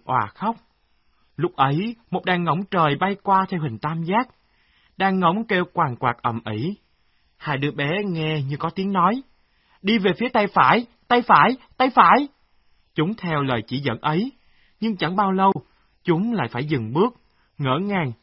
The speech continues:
trước một cái khe rộng. Chúng lại nghe thấy tiếng ngỗng kêu và nghe rõ tiếng nói, "Đứng đợi đó, đứng đợi đó." Chúng không đáp lại, chỉ biết làm theo lời ngỗng. Chẳng mấy chốc,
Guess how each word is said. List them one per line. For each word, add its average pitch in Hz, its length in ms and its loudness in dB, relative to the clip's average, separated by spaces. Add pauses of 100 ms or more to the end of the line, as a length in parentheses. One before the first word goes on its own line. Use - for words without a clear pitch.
(100)
trước 190 220 -4
một 131 140 -4
cái 165 100 -6
khe 160 180 -10 (100)
rộng. 110 220 0 (840)
Chúng 160 280 0
lại 127 160 -2
nghe 139 280 -4
thấy 165 160 -8
tiếng 180 200 -2
ngỗng 139 220 -4
kêu 175 320 0 (180)
và 110 160 -6
nghe 131 300 -4
rõ 107 240 -4
tiếng 170 160 -4
nói, 180 240 0 (460)
"Đứng 254 200 0
đợi 160 220 8
đó, 233 240 4 (240)
đứng 240 200 0
đợi 151 180 4
đó." 254 280 6 (880)
Chúng 156 200 -2
không 143 180 -8
đáp 175 180 -6
lại, 117 280 0 (280)
chỉ 185 140 -2
biết 254 200 -2
làm 139 180 -2
theo 151 180 -6
lời 123 160 -2
ngỗng. 110 300 -4 (720)
Chẳng 123 240 -6
mấy 175 180 -2
chốc, 254 160 -2